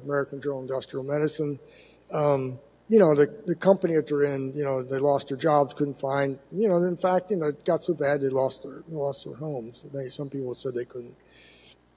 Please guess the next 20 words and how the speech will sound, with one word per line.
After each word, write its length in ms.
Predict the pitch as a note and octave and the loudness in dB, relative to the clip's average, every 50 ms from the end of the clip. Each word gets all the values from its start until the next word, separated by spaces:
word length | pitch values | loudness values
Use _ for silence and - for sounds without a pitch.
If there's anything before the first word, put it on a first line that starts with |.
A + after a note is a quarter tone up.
| _ _ _ _ _ | _ _ _ _ _
you 120 | - D#3 | -2 0
know, 120 | C#3+ C#3 C3+ | 0 0 0
they 100 | C#3 C3+ | 0 0
had 200 | C#3 C#3 C3 A#2+ | 0 0 -2 -4
to 60 | B2+ | -6
change, 380 | - - - D3 C#3 C3+ - C3 | -6 -4 -4 -4 -4 -4 -6 -4
had 180 | C3+ C3+ B2+ | -4 -4 -4
to 60 | B2+ | -4
move 540 | A#2+ C3 C#3+ C#3+ C3+ C3 B2 A#2 - - - _ _ _ _ _ _ _ _ - D#3+ C#3 - | -2 2 2 2 2 2 0 -4 -8 -16 -20 _ _ _ _ _ _ _ _ -20 -20 -18 -10
to 320 | - C#3 B2+ B2 B2 A#2+ A#2+ | -6 -4 -2 -2 -2 -4 -6
a 360 | A#2+ - _ _ _ - D#3+ | -8 -14 _ _ _ -18 -12
less 300 | D#3 D3+ D3 C3 - - | -8 -6 -6 -6 -8 -10
expensive 480 | D3+ - - D3 C3 B2 - D3 C#3 - | -14 -12 -12 -12 -12 -12 -14 -14 -14 -12
place. 380 | - - B2 B2 - - - _ _ _ _ _ _ _ _ _ _ _ _ _ _ _ - | -8 -8 -6 -6 -8 -10 -14 _ _ _ _ _ _ _ _ _ _ _ _ _ _ _ 0
Economically, 840 | G3 G3 - F#3 F3 F3+ G3 G3 G3 G3 G3 G3+ G3+ G3 F#3+ F3+ | 2 4 6 8 10 10 10 10 10 8 8 8 10 10 10 10
I'm 140 | D#3+ D#3 D#3 | 8 6 4
in 80 | D3+ D3 | 2 2
a 60 | C#3 | 2
hard 220 | C#3+ D#3+ E3 E3 | 2 4 2 2
spot. 560 | D#3+ - - F3+ F3 E3 E3 D#3 - - - | 0 0 2 4 6 6 4 2 -2 -8 -20